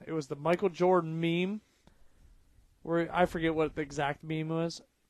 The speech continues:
and then underneath the comment would be, "Fuck them kids." <laughs> And, uh, so the story goes: Michael Jordan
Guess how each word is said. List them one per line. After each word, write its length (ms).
and 240
then 260
underneath 540
the 60
comment 380
would 160
be, 240
"Fuck 240
them 260
kids." 540
<laughs> 100
And, 480
uh, 400
so 180
the 100
story 360
goes: 440
Michael 380
Jordan 500